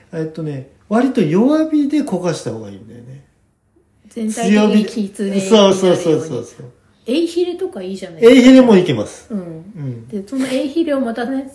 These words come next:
Speaker 2: 引っ張り出して食べるのも美味しそう。
Speaker 1: あ、そう。あの、うるめも食べます、僕。
Speaker 2: うん。あと、スルメ、当たり目でもいいんじゃないですか。
Speaker 1: ただね、当たり目はね、
Speaker 2: イカはダメですか？
Speaker 1: 当たり目は、あの、あの、イカの、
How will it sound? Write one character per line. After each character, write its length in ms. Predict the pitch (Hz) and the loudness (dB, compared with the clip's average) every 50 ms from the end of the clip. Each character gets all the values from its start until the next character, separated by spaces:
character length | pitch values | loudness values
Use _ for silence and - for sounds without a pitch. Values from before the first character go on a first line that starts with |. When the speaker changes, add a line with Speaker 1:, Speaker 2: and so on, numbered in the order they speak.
| - - - - | -20 -18 -14 -12
Speaker 2:
引 100 | 262 - | -12 -12
っ 40 | - - | -12 -10
張 80 | - 262 | -8 -8
り 80 | 262 269 | -6 -6
出 80 | 285 | -6
し 100 | - 233 | -6 -8
て 60 | - | -8
食 140 | - 214 202 | -6 -6 -6
べ 80 | 240 247 | -6 -6
る 100 | 233 220 | -4 -4
の 80 | 202 190 | -6 -6
も 160 | 170 170 175 | -8 -8 -8
美 60 | 175 175 | -8 -8
味 140 | - 180 | -10 -12
し 20 | 151 | -14
そ 140 | - 175 156 | -14 -16 -16
う。 20 | 156 - - _ _ _ _ - | -16 -18 -20 _ _ _ _ 2
Speaker 1:
あ、 220 | 226 214 214 226 | 4 6 6 6
そ 100 | 214 233 | 6 4
う。 160 | 220 190 208 233 | 4 4 4 6
あ 100 | 233 247 | 6 8
の、 200 | 254 247 247 254 | 8 8 8 8
う 100 | 262 294 | 6 6
る 120 | 311 302 | 6 6
め 160 | 302 311 311 | 4 4 2
も 200 | 302 302 311 285 190 - | 2 2 2 2 2 0
食 80 | - 202 | 0 0
べ 40 | 196 | 0
ま 140 | 185 180 175 | 2 2 0
す、 140 | - - - | 0 -2 -6
僕。 220 | - - - 254 | -10 -10 -8 -6
Speaker 2:
う 40 | 226 | -4
ん。 380 | 214 202 185 180 180 180 202 277 311 | -4 -4 -4 -6 -10 -16 -16 -16 -16
あ 80 | 247 | -16
と、 80 | - 214 | -14 -14
ス 240 | - - - 269 269 | -14 -12 -10 -10 -10
ル 60 | 302 339 | -10 -10
メ、 140 | 392 392 403 403 392 _ _ _ _ _ - | -12 -16 -18 -20 -20 _ _ _ _ _ -20
当 80 | 226 | -16
た 120 | - 294 320 | -14 -12 -10
り 120 | 330 339 | -10 -10
目 140 | 339 359 359 | -10 -8 -6
で 100 | 370 370 | -4 -4
も 120 | 302 220 | -4 -4
い 20 | 208 | -4
い 40 | 208 | -4
ん 60 | 196 | -4
じ 80 | - | -6
ゃ 40 | 185 | -8
な 60 | - | -14
い 40 | - | -10
で 60 | - | 0
す 80 | - 254 | 4 4
か。 60 | 254 | 6
Speaker 1:
た 200 | 233 226 240 233 | 6 6 6 6
だ 40 | 214 | 6
ね、 160 | 196 180 175 185 | 6 6 4 2
当 100 | 156 202 | 0 2
た 140 | - 254 262 | 4 6 6
り 100 | 269 277 | 6 6
目 160 | 269 277 277 | 6 6 6
は 60 | 269 | 6
ね、 60 | 277 | 6
Speaker 2:
イ 20 | 262 | 8
カ 100 | 262 269 | 8 8
は 180 | 262 240 190 | 8 8 8
ダ 120 | 147 120 233 | 6 4 0
メ 220 | 226 226 240 262 247 | -4 -4 -4 -4 -6
で 140 | 208 160 | -6 -8
す 100 | - - | -10 -14
か？ 200 | - 175 185 220 - | -20 -18 -18 -10 -4
Speaker 1:
当 120 | 175 180 202 | -2 2 4
た 120 | 240 240 | 6 8
り 80 | 254 262 | 8 8
目 180 | 262 269 269 | 8 8 8
は、 440 | 269 262 262 254 226 135 123 117 - - | 8 6 6 6 4 2 -2 -4 -6 -4
あ 100 | 160 160 | -2 0
の、 680 | 165 165 165 160 156 156 156 160 156 156 156 160 190 - - - - - - - 208 214 226 | 0 2 2 2 2 2 2 0 0 0 -2 -4 -4 -8 -12 -18 -20 -20 -20 -20 -18 -16 -12
あ 120 | 185 180 180 | -10 -6 -4
の、 160 | 185 185 202 | -4 -2 0
イ 200 | 240 208 196 196 | 2 2 2 2
カ 180 | - - - 311 | 0 -2 -2 0
の、 640 | 311 311 320 320 320 285 208 147 131 120 135 - | 0 2 2 2 2 4 2 2 0 -2 -6 -8